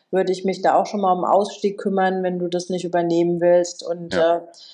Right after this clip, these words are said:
Speaker 1: dann habe ich mich da so reingewurstelt und habe dann quasi mit zwanzig zu fünfzig Prozent die Firma überschrieben bekommen. Und
Speaker 2: Mhm.
Speaker 1: mit zweiundzwanzig zu hundert Prozent auch hingegen das Abraten des Steuerberaters, der zu meinem Vater gesagt hat, „Sind Sie denn wahnsinnig?“ <laughs>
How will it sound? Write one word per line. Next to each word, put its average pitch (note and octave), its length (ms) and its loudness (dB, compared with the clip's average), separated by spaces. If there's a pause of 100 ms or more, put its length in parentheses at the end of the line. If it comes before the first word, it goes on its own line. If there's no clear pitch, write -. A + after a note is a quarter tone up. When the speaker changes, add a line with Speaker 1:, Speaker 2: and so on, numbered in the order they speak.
(120)
Speaker 1:
dann F3+ 140 0
habe F3+ 120 2
ich F#3+ 120 -6
mich F#3+ 160 -2
da F3 140 4
so F3 120 0
reingewurstelt F#3 1200 0
und F3+ 220 -4
habe F3 160 -2
dann F3 180 0
quasi F3 300 0
mit E3+ 260 -4
zwanzig F3+ 800 -2
zu E3+ 260 2
fünfzig A3+ 500 0
Prozent G3+ 300 2
die F#3 60 -2
Firma G3 340 4
überschrieben F#3 520 0
bekommen. F#3 460 -2 (880)
Und F3+ 340 2
Speaker 2:
Mhm. - 100 -12
Speaker 1:
mit F3+ 220 4
zweiundzwanzig F#3 800 2
zu F#3 140 2
hundert G3+ 420 4
Prozent F#3 420 0 (500)
auch F#3 240 4
hingegen F3+ 720 2
das E3+ 280 0 (100)
Abraten E3+ 600 2
des E3 140 -6
Steuerberaters, F#3+ 960 2
der D#3+ 280 -2
zu - 100 -14
meinem E3+ 160 -2
Vater F3 220 0
gesagt E3+ 280 -4
hat, E3+ 100 -8
„Sind F3 180 -2
Sie F3 100 -4
denn E3 360 -2
wahnsinnig?“ D3+ 680 -4
<laughs> - 40 -12